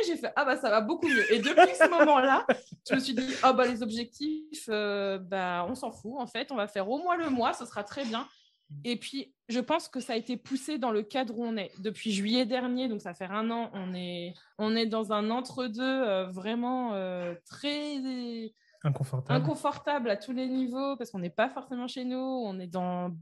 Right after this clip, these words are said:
Speaker 1: on, vraiment, vraiment, c'est aussi pour ça que je fais plus de podcast depuis un an quasiment.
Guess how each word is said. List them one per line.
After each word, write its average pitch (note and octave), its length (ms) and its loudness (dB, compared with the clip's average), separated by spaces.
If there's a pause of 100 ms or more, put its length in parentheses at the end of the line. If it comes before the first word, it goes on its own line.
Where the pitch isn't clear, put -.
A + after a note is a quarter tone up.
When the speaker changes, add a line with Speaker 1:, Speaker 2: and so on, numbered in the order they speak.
(420)
Speaker 1:
on, A3+ 80 2
vraiment, D4 240 6 (240)
vraiment, A#3+ 300 0
c'est - 120 -6
aussi A3+ 200 -2
pour A#3 140 -10
ça B3 120 0
que A3+ 80 2
je A3 80 2
fais G#3 160 -4
plus - 240 -2
de G#3+ 80 0
podcast A3 680 0 (440)
depuis - 340 -6
un A3+ 240 2
an C#4+ 240 -2
quasiment. G#3+ 560 -4